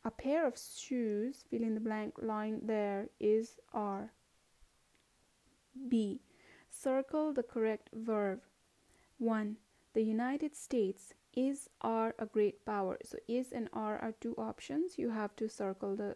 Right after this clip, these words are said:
correct verb. Two, the number of absentees is, are large. Three, most of the people is, are poor.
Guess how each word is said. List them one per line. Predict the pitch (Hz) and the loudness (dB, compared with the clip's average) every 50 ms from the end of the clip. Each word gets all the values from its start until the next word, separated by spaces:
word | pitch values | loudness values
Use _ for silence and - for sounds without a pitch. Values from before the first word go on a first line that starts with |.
| - _ _ | -8 _ _
correct | - - 202 190 - - - | -6 -4 -4 -4 -6 -8 -10
verb. | 233 220 214 202 190 185 - 233 - _ _ - - - - - - - - - _ - - | -8 -2 0 0 0 0 -2 -6 -12 _ _ -20 -20 -20 -20 -20 -20 -20 -20 -20 _ -12 -4
Two, | - 262 240 233 214 220 - - - - _ - | -2 0 0 0 0 -2 -6 -10 -20 -12 _ -4
the | - | 0
number | 233 233 240 262 285 311 | 2 4 4 4 6 6
of | 311 285 269 - - | 4 2 0 0 -2
absentees | - 240 247 - - 262 240 220 220 240 208 202 202 208 214 - - - | -2 -2 -2 -2 -2 0 0 0 0 -2 -2 0 0 0 -2 -4 -8 -2
is, | - 240 247 262 269 269 - - - _ _ - - | 0 2 2 2 2 0 -4 -14 -20 _ _ -2 0
are | 226 220 208 202 202 202 208 - - _ _ - - | 2 2 4 4 2 2 0 -2 -6 _ _ -8 -2
large. | 220 214 214 202 202 196 190 185 190 220 - - - _ _ _ _ _ _ _ _ _ _ _ _ _ _ _ - | 0 2 4 4 4 2 2 0 -2 -6 -10 -16 -20 _ _ _ _ _ _ _ _ _ _ _ _ _ _ _ -14
Three, | - - - 240 220 208 208 262 302 - _ _ - | -8 -2 0 0 2 2 0 0 -2 -4 _ _ -2
most | - 247 269 339 - - | 2 4 6 6 4 2
of | 311 269 | -2 0
the | - 247 | 0 0
people | 247 - - 233 233 - - 226 233 233 - - - | 0 2 0 0 0 2 2 2 2 2 0 -2 0
is, | - 226 233 254 254 - - - _ - - | 4 4 4 4 2 -2 -10 -20 _ -12 -6
are | - 214 220 220 220 226 - _ _ _ | -2 -2 0 0 -2 -4 -6 _ _ _
poor. | - - 233 226 220 208 208 226 | -4 0 2 2 2 2 0 -4